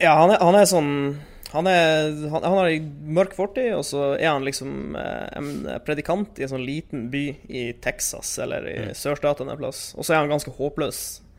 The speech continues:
Speaker 1: eh, i jobben sin, og så skjer det noe vilt, for å si det
Speaker 2: Ja.
Speaker 1: sånn. Han får en, han får en gave, en egenskap.
Speaker 2: <laughs>
Speaker 1: Eh, jeg likte episode en. Det eneste var, som var litt bekymringsverdig, er at, eh,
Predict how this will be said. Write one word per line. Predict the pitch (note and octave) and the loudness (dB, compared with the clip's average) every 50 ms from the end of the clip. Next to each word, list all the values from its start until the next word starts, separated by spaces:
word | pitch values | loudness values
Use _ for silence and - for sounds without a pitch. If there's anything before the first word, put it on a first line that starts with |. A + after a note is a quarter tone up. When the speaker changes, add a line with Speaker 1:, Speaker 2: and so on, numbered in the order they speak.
| - _ _ - - - | -20 _ _ -20 -12 -10
Speaker 1:
eh, | - A#2+ F#2 D#2+ B2 | -8 -8 -8 -6 -6
i | C3 | -4
jobben | C#3 D3 C#3+ C3 A#2+ | -4 -4 -4 -6 -10
sin, | - - - - - | -10 -12 -12 -12 -10
og | - D3 | -8 -6
så | D3+ C#3+ | -4 -4
skjer | C#3 - - D3+ D3 C#3+ | -4 -2 2 2 2 2
det | C#3 B2 | 0 -2
noe | G2 - - - A2+ B2 A#2+ - - - _ - - - - - | -6 -8 -6 -6 -6 -6 -6 -10 -14 -18 _ -20 -20 -20 -20 -14
vilt, | - C3 C3 C3 - - _ - - - - - - - - _ - - | -8 -6 -6 -6 -6 -8 _ -16 -16 -16 -16 -20 -20 -20 -20 _ -20 -14
for | - - | -12 -6
å | |
si | - C3+ | -4 0
det | A#2+ | 0
Speaker 2:
Ja. | A#2+ - | 2 0
Speaker 1:
sånn. | C3 B2 A2+ - - - - - - - - | 0 -2 -6 -10 -14 -18 -20 -20 -20 -14 -4
Han | - D3+ D3 | -2 -2 2
får | - E3+ E3 | 4 6 6
en, | D3 C#3 | 6 4
han | D3 | 2
får | C#3+ F#3 E3+ | 2 2 2
en | D3+ C#3+ | 2 2
gave, | B2 C3 C3+ D3 D#3 D3 C#3 - - - - - - - - - - - | 0 2 2 2 2 2 -2 -4 -6 -12 -20 -20 -20 -20 -20 -20 -18 -12
en | - - D3 | -10 -6 -4
egenskap. | C3+ C3+ D3+ D#3 D#3+ D#3 - - B2+ - - | -2 -2 -2 -2 -4 -6 -4 -6 -6 -4 -2
Speaker 2:
<laughs> | D3+ - - - - - B2+ - - B2+ - - _ - | -4 -4 -4 -10 -8 -8 -8 -6 -6 -10 -10 -10 _ -4
Speaker 1:
Eh, | D3 E3 E3+ E3 E3 A#2+ | 0 2 2 4 4 2
jeg | F3+ | 2
likte | B3+ - - - G#3+ | 0 0 -2 -2 -2
episode | F3 - - E3+ D#3 D#3+ | -2 -2 -4 -6 -4 -4
en. | D#3 D3 E4 C#4+ - - - | -4 -4 -4 -6 -8 -10 -14
Det | - - E3 F3 E3 - D#4 | -14 -6 -2 -2 -2 -2 -2
eneste | D#4 B3+ - - - E3+ D#3 C#3+ C#3+ D3 C#3+ D3 D3 D3 | -4 -6 -6 -4 -2 0 2 2 2 2 0 -2 -4 -4
var, | D3+ E3 E3+ D#3+ D3+ D3 - - - - - E2+ G#2 A2+ | -2 0 2 4 4 2 2 0 -6 -12 -18 -18 -16 -14
som | - - D#3 D#3 | -12 -10 -4 -4
var | D3+ D#3 | -2 -2
litt | D3+ - - - - - - - _ - | -2 -6 -8 -12 -20 -20 -20 -20 _ -12
bekymringsverdig, | - C3 - - C#3+ D3+ E3 E3+ E3 E3 - E3 C3 - A2 | -12 -10 -8 -8 -8 -6 -4 -6 -6 -4 -4 -4 -2 0 0
er | C#3 C#3 B2+ | 0 0 0
at, | C#3 - - - - | -2 -6 -10 -8 -6
eh, | B2 A#2 A#2+ A#2 A2+ G#2 G#2+ | -4 -4 -2 -4 -6 -8 -8